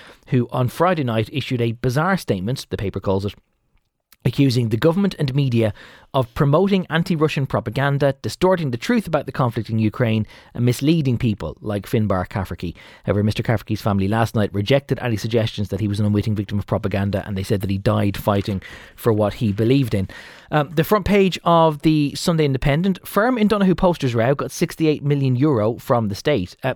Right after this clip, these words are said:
you might remember, uh, the controversy a few months ago involving Paschal Donoghue and previously undisclosed political donations in kind from the businessman Michael Stone. Um, well, his company, the Designer Group, um, has received sixty-seven point five million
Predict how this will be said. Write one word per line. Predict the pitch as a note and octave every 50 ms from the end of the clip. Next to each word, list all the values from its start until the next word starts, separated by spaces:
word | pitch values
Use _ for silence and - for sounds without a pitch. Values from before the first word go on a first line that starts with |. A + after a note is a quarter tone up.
| _
you | - D3+ C#3
might | D3 D#3+ E3+ -
remember, | F3 D#3+ D#3 D3+ D3 C#3 C3 A#2+ - - - - - - - - -
uh, | C3 A#2+ A#2
the | A#2 C3
controversy | B2 C3 A#2+ - C3 B2+ A#2+ - B2+
a | A#2+
few | - - C3
months | B2 B2+ B2+ B2 -
ago | B2+ G#2+ A2 G#2 G#2+ G#2 -
involving | C3 A#2+ A#2 A2 A#2 A2+ A2+ G#2 A2+ G#2+ G#2+ G#2+
Paschal | - A#2+ A#2+ A#2 - - A#2
Donoghue | A2+ A#2 A2 G#2 G2 A2 G#2+
and | A2 G2+ G#2 -
previously | - B2 A#2 A2+ G#2+ - A#2 A2+
undisclosed | A2 G#2 G#2 - - A#2 A2 G#2+ G2+ G2+ - - _ _ -
political | - A#2+ A#2 A2 A2 - G#2+
donations | G2 G2+ G#2+ G#2+ A2 A2 - A2 G2 G#2+
in | G#2+
kind | G2 - A#2+ A2+ G#2+ G2+ G2
from | - - A#2 G#2+ G2+ G2
the | A2 G2+
businessman | A2+ A2+ G2+ G#2 - - G#2 G2+ G#2
Michael | G#2+ G#2+ G2+ - - F#2+
Stone. | - - A#2+ G#2 G2+ G2 - - - - - - -
Um, | D3 B2+ A2+ G2+
well, | C3 B2+
his | A#2 C3 F3 F3+
company, | - - F#3 D3+ C3+ B2+
the | B2 A#2+ A#2+ A#2
Designer | A2 A#2+ A2 C3 C3 D3 C#3 A#2+ G#2
Group, | G2 G#2 G2 G2 G2 - - - - - - - - -
um, | B2+ B2 B2 A#2+ -
has | - B2 D3 C3+
received | C3+ B2+ - D#3 D3+ D3+ - -
sixty-seven | - - G#3+ G3+ - G#3 F#3+ - G#3 F#3 F3 F3 E3 -
point | - F3 D#3+ D3
five | - - D3+ D3+ D#3 D#3 D3
million | D3 D#3+ G3 F#3+ A2+ G2+ B2+ E3